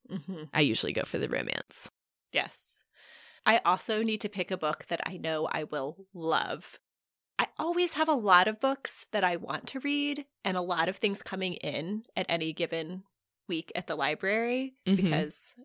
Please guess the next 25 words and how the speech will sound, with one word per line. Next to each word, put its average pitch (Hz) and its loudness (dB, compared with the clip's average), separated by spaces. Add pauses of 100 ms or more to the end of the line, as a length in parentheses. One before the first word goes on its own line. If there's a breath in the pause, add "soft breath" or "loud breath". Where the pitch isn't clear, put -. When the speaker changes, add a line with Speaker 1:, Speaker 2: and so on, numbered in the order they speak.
Speaker 1:
you 247 -2
know, 170 0
I - -2
put - -4
my 165 0
holds 208 0
in 175 4
and 160 -2
then 156 0
it - -2
takes - -6
a - 0
while 156 2
for 180 -4
them 165 -4
to 180 -8
come 170 -4
in. 165 -4 (420 loud breath)
But - -14
there 381 -2
are 440 -6
different 226 -4
scales 214 -2
of 233 -4
want. 220 0